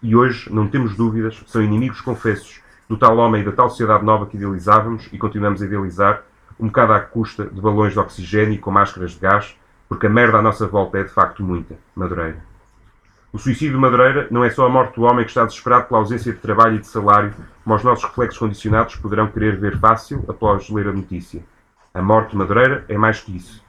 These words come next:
E uma coisa eu não acredito que seja. A morte das ideias porreiras que ele tinha, nós temos. A morte de Madureira é uma morte de circunstância, para a qual concorreram muitos fatores. A inatividade,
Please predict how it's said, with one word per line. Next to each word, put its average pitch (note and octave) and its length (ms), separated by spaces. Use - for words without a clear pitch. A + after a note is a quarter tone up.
E G#2 80
uma G#2 120
coisa B2+ 220
eu B2+ 60
não B2+ 80
acredito B2 340
que - 60
seja. E2+ 360
A - 240
morte G#2+ 220
das G2+ 100
ideias G#2+ 300
porreiras G#2+ 460
que - 120
ele F#2+ 100
tinha, A2 380
nós G2 220
temos. E2 280
A A2 60
morte B2 200
de A#2+ 60
Madureira C3 520
é B2+ 60
uma B2 120
morte B2 220
de - 60
circunstância, G#2+ 760
para B2 160
a A#2+ 60
qual C#3 440
concorreram B2+ 420
muitos C3 220
fatores. G#2+ 540
A F#2+ 40
inatividade, G#2+ 680